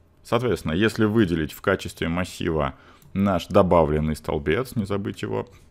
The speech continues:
закрепить долларами. И в качестве второго аргумента указать как раз вот ту самую ячеечку с номером, которую я справа добавил. Тогда мы извлечем в первой ячейке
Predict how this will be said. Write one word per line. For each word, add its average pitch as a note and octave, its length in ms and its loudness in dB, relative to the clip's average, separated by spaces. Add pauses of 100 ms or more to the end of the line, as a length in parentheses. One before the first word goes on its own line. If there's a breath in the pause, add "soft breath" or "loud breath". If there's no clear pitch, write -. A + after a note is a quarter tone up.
закрепить F#2 680 -4
долларами. F2 520 -2 (500 soft breath)
И D#3 120 0
в - 100 -6
качестве - 320 2
второго E3 300 2
аргумента C3+ 420 2
указать G#2+ 360 4
как - 180 -4
раз A2 200 4
вот F#2 220 -2
ту A2+ 140 0
самую F#2+ 480 2
ячеечку F#2 560 0
с - 120 -6
номером, C#3+ 480 2 (340 loud breath)
которую F2+ 560 0 (180)
я A2 380 0
справа G2+ 720 -2
добавил. D2 500 -6 (1500)
Тогда F#2+ 380 4 (540)
мы A2 240 4
извлечем F2+ 540 0 (280)
в - 80 -20
первой F2 360 6
ячейке D#2+ 520 -4